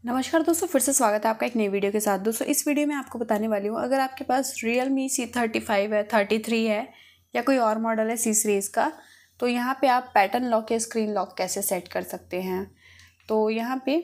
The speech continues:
अभी कोई भी लॉक सेट नहीं है। सेट करने के लिए आप जाएंगे यहाँ पे सेटिंग पे, सेटिंग पे जाने के बाद यहाँ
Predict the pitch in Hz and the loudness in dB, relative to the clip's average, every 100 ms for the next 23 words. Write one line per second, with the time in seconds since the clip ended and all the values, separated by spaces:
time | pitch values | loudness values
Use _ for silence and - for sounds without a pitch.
0 | - _ - - 196 208 214 226 226 226 | -4 _ -20 -8 -2 -2 2 2 4 2
1 | 202 208 214 208 202 196 202 294 - _ | 0 0 -2 -2 -2 -2 -2 -6 -12 _
2 | _ _ _ - - - _ - 220 208 | _ _ _ -20 -20 -20 _ -2 0 0
3 | - 214 214 220 220 220 196 190 196 185 | 2 0 2 0 2 2 0 0 0 0
4 | 196 202 180 240 226 185 196 196 208 254 | -2 -2 -2 -2 0 0 -2 -4 -2 -4
5 | - _ _ - _ _ _ - 220 233 | -6 _ _ -20 _ _ _ 0 2 2
6 | 262 277 240 226 220 202 190 190 196 | 2 2 2 0 0 0 0 0 -2